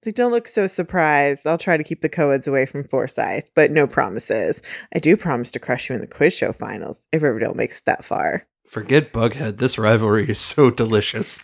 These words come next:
Speaker 1: It is adorable because nobody goes up against Betty this way except for her mom. And that was starting to get really boring. So it's fun to see Betty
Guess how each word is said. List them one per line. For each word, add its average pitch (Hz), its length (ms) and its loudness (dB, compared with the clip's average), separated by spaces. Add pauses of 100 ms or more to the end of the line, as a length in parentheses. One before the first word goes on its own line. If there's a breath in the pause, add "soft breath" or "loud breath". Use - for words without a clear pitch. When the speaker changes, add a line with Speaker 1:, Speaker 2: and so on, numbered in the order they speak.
(100)
Speaker 1:
It 254 140 2
is 370 180 2
adorable 156 680 0
because 220 400 -2
nobody 208 840 4
goes 160 340 2
up 151 180 0
against 143 360 -2
Betty 131 220 2
this 143 180 -2
way 127 100 2
except 240 240 0
for 262 60 -6
her 277 120 -2
mom. 262 400 2 (240 loud breath)
And 269 160 0
that 330 160 2
was 269 140 0
starting 220 460 0
to 185 80 -4
get 180 180 2
really 165 240 2
boring. 151 460 0
So 214 140 0
it's 196 280 0
fun 208 300 2
to 214 40 0
see 202 220 -2
Betty 160 400 0